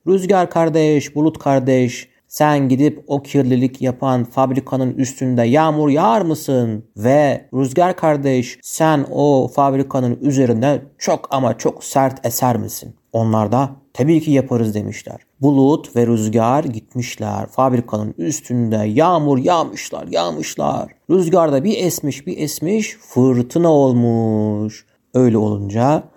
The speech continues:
fabrika kapılarını kapatmak zorunda kalmış. Ve artık fabrika çalışmıyormuş. Hayvanlı olmayan orman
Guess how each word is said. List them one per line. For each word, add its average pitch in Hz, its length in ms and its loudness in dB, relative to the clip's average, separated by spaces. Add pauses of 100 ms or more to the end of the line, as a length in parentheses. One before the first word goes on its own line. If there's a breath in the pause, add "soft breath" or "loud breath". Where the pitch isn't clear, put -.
(280 soft breath)
fabrika 127 760 -2
kapılarını 117 580 0
kapatmak 123 560 -4
zorunda 117 380 2
kalmış. - 480 -12 (140)
Ve 180 40 2
artık 143 560 -2
fabrika 120 560 -6 (160 soft breath)
çalışmıyormuş. 120 1400 0 (120)
Hayvanlı 131 640 0
olmayan 113 640 0
orman 127 680 0